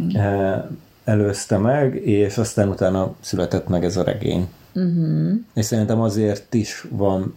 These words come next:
Speaker 2: benne egy idő után, hogy megjelenik maga az író is, a, a, mint egy karakter regényben.
Speaker 1: Igen.
Speaker 2: Úgyhogy
Speaker 1: Öm.
Speaker 2: szerintem én ezt, ahogy olvastam, nekem ez két részre tagolódott. Az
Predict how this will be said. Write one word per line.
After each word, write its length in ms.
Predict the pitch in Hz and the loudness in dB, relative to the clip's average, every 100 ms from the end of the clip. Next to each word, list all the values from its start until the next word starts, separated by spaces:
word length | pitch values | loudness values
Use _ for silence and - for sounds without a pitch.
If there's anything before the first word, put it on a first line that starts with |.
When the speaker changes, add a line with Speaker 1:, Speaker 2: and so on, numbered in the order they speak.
| _ | _
Speaker 2:
benne 680 | 120 95 95 95 95 95 - | -4 2 2 2 2 0 0
egy 160 | 95 87 | 0 0
idő 160 | 95 | 2
után, 280 | 92 95 98 | 0 0 0
hogy 80 | 92 | 2
megjelenik 500 | 87 87 90 90 85 | 0 0 0 0 -2
maga 240 | 98 87 | -4 -2
az 180 | 90 85 | -2 -2
író 360 | - 85 87 98 | -2 -2 -2 -2
is, 220 | 98 - | -4 -4
a, 220 | 98 92 - - - - | -2 -2 -4 -16 -14 -8
a, 200 | 98 90 87 - - - | -2 0 0 -4 -16 2
mint 200 | 107 87 | 4 4
egy 120 | 87 | 0
karakter 580 | 101 82 - - 95 - - - - - | 0 0 -2 -4 -4 -4 -10 -20 -20 -6
regényben. 680 | 101 90 80 85 92 98 101 - - - | 0 0 0 -2 -2 -2 -4 -8 -16 -2
Speaker 1:
Igen. 500 | 214 196 170 185 175 - - - _ _ _ _ _ - - | 0 2 2 0 -2 -14 -20 -20 _ _ _ _ _ -18 -6
Speaker 2:
Úgyhogy 300 | 214 202 185 | 0 4 4
Speaker 1:
Öm. 80 | 180 | 4
Speaker 2:
szerintem 380 | 175 117 107 120 - - | 4 4 4 2 -2 -12
én 140 | - 104 | 0 2
ezt, 260 | 110 - | 2 0
ahogy 320 | - 107 113 - | 0 4 4 2
olvastam, 600 | 104 101 98 107 - 110 | 2 4 4 2 2 2
nekem 200 | 110 107 | 4 2
ez 160 | 104 | 2
két 400 | - 143 120 - - | 0 2 2 -2 -12
részre 680 | - 95 90 - 98 90 92 139 - | -4 0 0 -2 0 2 0 -6 -2
tagolódott. 840 | 101 82 90 87 92 113 120 - - _ - - | 0 2 2 2 2 2 0 -12 -20 _ -16 -6
Az 180 | 104 | -6